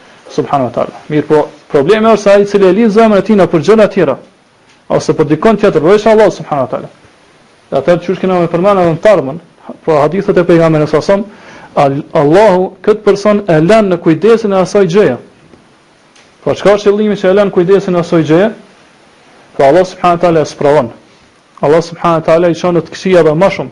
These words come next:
i çon fatkeqësi edhe më shumë. Për arsye se ai nuk është më në kujdesin e Allah subhanahu wa taala. Ai nuk e ka, nuk e ka lidh zemrën e tij për Allahun, mirë, por e ka lidh për këto gjëra. Prandaj Allah subhanahu wa taala e sprovon ato.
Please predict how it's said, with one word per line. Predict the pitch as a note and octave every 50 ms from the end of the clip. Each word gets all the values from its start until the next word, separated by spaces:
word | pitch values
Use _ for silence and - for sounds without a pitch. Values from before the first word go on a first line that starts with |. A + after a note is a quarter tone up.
| - _ _ _ _ _
i | - A#2 -
çon | E3+ E3 -
fatkeqësi | - D3+ - - D#3+ - - - E3+ D#3
edhe | D#3+ D#3 E3
më | G3 G#3 G3+
shumë. | - - - _ _ _ _ _ _ _ _ _ -
Për | D3 C#3+ C#3
arsye | C3+ - G3 F#3+
se | F#3+ - F#3+
ai | F#3 F3
nuk | E3+ E3 E3+
është | G#3+ G#3 G3+ G3
më | F#3+ F3
në | E3+
kujdesin | F3 E3+ D#3+ F#3 F#3 F3 - E3 D3+
e | D3+
Allah | D3+ D3+ D3+ C#3 C3+
subhanahu | - - - - C3+ B2
wa | A#2 -
taala. | - - - _ _ _ _ _ _ _ _ _ _ _ _ -
Ai | D3 D#3
nuk | D#3 D3+ -
e | C#3
ka, | D3+ D#3 D3+ D3 -
nuk | D3+ C#3+ -
e | D3+ -
ka | D3+ D3+ D3+ D3+
lidh | D3 E3 G#3 G#3+ F3
zemrën | F3 G#3+ G#3 G3+ F#3
e | -
tij | - G3 F#3+ F3
për | F3 F3 F3
Allahun, | E3+ E3 F3+ F#3 F3 D3 C3+ D3
mirë, | F#3+ G3+ G3+
por | A3+ G#3+
e | G3+
ka | G3+ G3+ G3 G3
lidh | G3+ F#3 -
për | F3 D#3+ -
këto | - E3 D3 C#3
gjëra. | D3+ C3+ A#2+ - - - - - - - - - - -
Prandaj | C#3+ C#3 D#3+ F#3+ G3 F#3+
Allah | F#3+ G3 F#3+ E3+
subhanahu | - - D#3 - - E3 E3 D#3
wa | D3
taala | - D#3 D3 D3+ E3+ F#3+ G#3 G3+ - - - _ _ _ -
e | D#3 -
sprovon | - - - C#3+ C#3+ E3+ F3+ D#3
ato. | C3 - - -